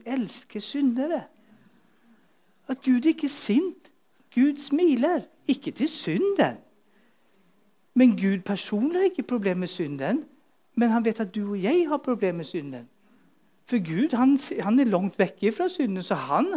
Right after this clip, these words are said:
han personlig sliter ikke med den. Men han vet at du og jeg tar skade av den. Derfor hater han synden. Men han hater ikke synderen.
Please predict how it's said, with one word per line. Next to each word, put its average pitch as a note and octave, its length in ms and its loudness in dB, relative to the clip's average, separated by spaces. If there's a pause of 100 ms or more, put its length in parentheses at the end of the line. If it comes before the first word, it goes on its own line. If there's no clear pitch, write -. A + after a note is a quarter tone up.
(200)
han E3+ 280 -4
personlig G3+ 580 0
sliter F#3+ 380 -4
ikke D#3+ 200 -6
med C#3+ 140 -4
den. A#2 180 -8 (1600)
Men A3 160 4
han G#3 160 2
vet F#3+ 200 2
at F3 220 -6
du F#3 200 -4
og F3+ 120 -2
jeg D4+ 240 2
tar A3 120 -8
skade C#3+ 380 -4
av A2+ 180 -10
den. - 100 -20 (1300)
Derfor E3 280 -2
hater B3+ 540 0
han E4 180 -4
synden. C3+ 460 -10 (1600)
Men F3+ 160 -4
han E3+ 140 -4
hater C#3+ 340 -10
ikke C3+ 240 -10
synderen. F#3 580 -8